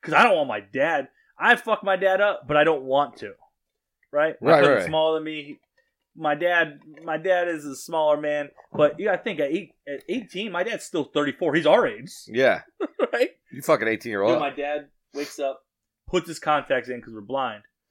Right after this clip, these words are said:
Speaker 1: My cousin gets to the house.
Speaker 2: Dad's using echolocation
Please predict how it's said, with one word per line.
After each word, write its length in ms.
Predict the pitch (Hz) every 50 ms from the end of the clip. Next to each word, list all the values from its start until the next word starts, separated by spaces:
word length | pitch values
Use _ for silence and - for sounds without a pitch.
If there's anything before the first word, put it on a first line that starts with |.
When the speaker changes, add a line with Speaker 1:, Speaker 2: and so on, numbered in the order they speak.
| _ _ _ _ _ _ _ _
Speaker 1:
My 100 | - 110
cousin 320 | - - 151 151 143 143 135
gets 220 | 143 143 143 -
to 60 | 143
the 80 | 131 123
house. 220 | 127 127 123 117
Speaker 2:
Dad's 200 | 104 104 101 85
using 200 | 92 90 90 - -
echolocation 640 | 101 - - 107 104 101 98 - 101 101 95